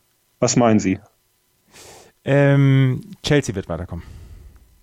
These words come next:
Speaker 1: Denke ich auch. Ich denke mal, Frankfurt wird noch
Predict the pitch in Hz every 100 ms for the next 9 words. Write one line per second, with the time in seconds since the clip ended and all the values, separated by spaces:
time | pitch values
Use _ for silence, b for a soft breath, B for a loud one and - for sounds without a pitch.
0 | _ - 87 92 - - - 90 82 -
1 | - _ _ _ B B B _ - -
2 | 107 113 101 104 98 101 - _ - -
3 | 117 127 117 101 104 107 104 107 - -